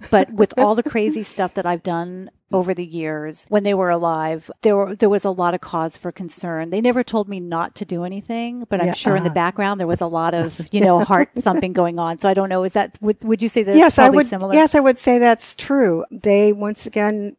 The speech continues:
Speaker 1: never said anything about any adventure. They kept their lips zipped and allowed me to do whatever I chose to do.
Speaker 2: Mm-hmm.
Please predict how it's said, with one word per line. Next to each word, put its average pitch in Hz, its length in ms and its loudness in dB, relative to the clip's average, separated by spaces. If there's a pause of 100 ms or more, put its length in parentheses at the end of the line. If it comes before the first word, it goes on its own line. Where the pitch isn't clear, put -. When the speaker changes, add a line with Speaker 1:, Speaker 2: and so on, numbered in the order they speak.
Speaker 1:
never 190 640 -2
said 247 300 4
anything 226 440 2
about 175 260 0
any 180 260 0
adventure. 165 540 -6
They 165 220 -4 (360)
kept - 220 -4
their 190 140 0
lips - 520 -6 (220)
zipped - 560 -4
and 175 520 -2 (100)
allowed 185 460 0
me 175 320 -4
to - 140 -12
do 180 300 -4
whatever 170 380 -4
I 165 60 -4
chose 160 420 -12
to - 120 -16
do. 190 300 -4
Speaker 2:
Mm-hmm. 170 140 -10